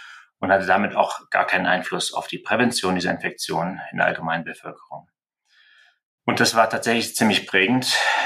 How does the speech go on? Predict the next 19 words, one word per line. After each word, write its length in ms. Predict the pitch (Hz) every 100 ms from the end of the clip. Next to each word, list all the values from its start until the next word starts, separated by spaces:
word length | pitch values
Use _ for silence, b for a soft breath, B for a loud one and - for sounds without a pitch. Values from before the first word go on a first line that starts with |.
| B
Ähm, 360 | 117 101 98 95 92 B B - -
in 100 | 101
der 100 | 98
Zeit 220 | 107 107
hatte 140 | 113
ich 180 | 107 -
erfahren, 800 | 104 - 87 98 107 107 104 - - -
eigentlich 280 | 104 - -
direkt 580 | 95 87 - - - -
am 160 | 110
Patienten, 720 | 107 101 101 110 - 110 110 B B B B -
wie 100 | 101
wichtig 300 | 107 - 101
es 160 | -
ist, 320 | 98 104 -
dass 100 | 95
man 140 | - 95
mit 160 | 92
Aufklärung 800 | - 98 - 101 101 98 98 101